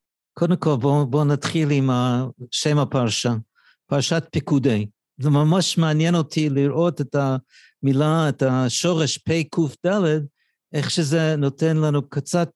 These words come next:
אה, אה, כיוון בשאלה הזאת. אלה פקודי מש-, המשכן, זאת אומרת, יש פה חשבון על כל הדברים שהיו בתוך המשכן. פקודי זה לשון של חשבון,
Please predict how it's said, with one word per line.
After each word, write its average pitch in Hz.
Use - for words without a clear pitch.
אה, 147
אה, 139
כיוון 175
בשאלה 147
הזאת. 110
אלה 190
פקודי 180
מש-, 147
המשכן, 123
זאת 131
אומרת, 147
יש 170
פה 208
חשבון 139
על 151
כל 233
הדברים 196
שהיו 185
בתוך 175
המשכן. 127
פקודי 202
זה 160
לשון 180
של 185
חשבון, 165